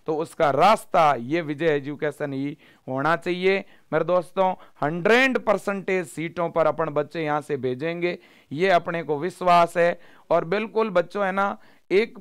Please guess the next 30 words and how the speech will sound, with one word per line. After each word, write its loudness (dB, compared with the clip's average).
पॉजिटिविटी -4
के -2
साथ 2
पढ़ना -2
है, -4
कोई -4
दबाव 4
नहीं, -6
कोई -4
प्रेशर -2
नहीं, -6
कोई -2
होपलेस -2
होकर 0
के -2
नहीं, -6
एकदम -2
पॉजिटिविटी -6
से -2
आगे 2
बढ़ना -2
है। -4
बस -2
मैं -6
यही -4
कहना -2
चाहूँगा -2
भाई 0
साहब। 0
और 2